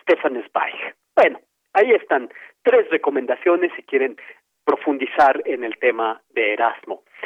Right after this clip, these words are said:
Erasmo vivió en la época de la Reforma, que dividió para siempre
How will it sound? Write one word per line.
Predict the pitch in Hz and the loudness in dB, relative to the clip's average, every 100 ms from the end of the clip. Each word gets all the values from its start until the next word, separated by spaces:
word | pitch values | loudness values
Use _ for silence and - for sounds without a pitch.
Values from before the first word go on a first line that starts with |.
| - | 0
Erasmo | 190 220 262 254 240 240 - | 4 6 4 4 2 4 0
vivió | 165 160 185 | -8 0 2
en | 185 | 2
la | 156 156 | 2 0
época | - - 135 | -2 -4 -6
de | 120 | -4
la | 120 | -6
Reforma, | 120 127 - 214 180 156 147 240 - - - - | -6 -8 0 2 2 -2 -2 -2 -6 -20 -20 -2
que | 202 | -2
dividió | 175 170 - 202 202 | -2 -8 -2 0 0
para | - 147 170 - | 0 -2 -2 -2
siempre | 214 185 - 175 | -2 -2 -2 0